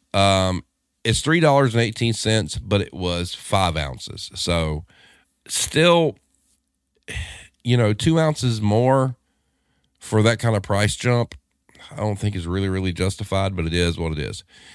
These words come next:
Now, this next one is mind-blowing to me. However, I understand that the availability is probably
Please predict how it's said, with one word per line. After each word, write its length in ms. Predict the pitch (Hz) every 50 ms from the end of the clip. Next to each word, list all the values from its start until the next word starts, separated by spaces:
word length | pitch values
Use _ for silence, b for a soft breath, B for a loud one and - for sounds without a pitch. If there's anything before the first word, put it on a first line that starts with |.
| B B B B
Now, 200 | - 110 107 107
this 200 | 110 127 123 -
next 360 | 143 156 185 202 - - -
one 320 | 226 220 226 233 220 208 - _ _ _ _ _ _ _ _ _ _ _ _ _ -
is 380 | 139 131 120 113 104 95 95 95
mind-blowing 1160 | 98 104 107 104 110 113 120 127 135 143 156 160 147 135 147 151 151 156 160 156 160 156 156
to 160 | - - 151
me. 360 | 147 151 151 151 151 151 139 _ _ _ _ _ _ _ _ _ _ _ _ _ _ _ _ _ _ _ -
However, 840 | 104 104 107 110 107 - - 135 151 151 147 156 156 151 151 151 - b b b b b b b b b b
I 180 | - 110 113 117
understand 840 | 131 123 123 120 107 - - - 110 117 120 120 120 120 120 - - _ -
that 260 | - 101 101 95 73
the 120 | 85 95
availability 1000 | 101 92 92 101 101 101 104 101 92 95 107 117 123 135 127 131 131 131 127 107
is 320 | - - - 98 92 -
probably 840 | - _ - 107 104 98 104 104 104 98 95 95 95 92 87 76 -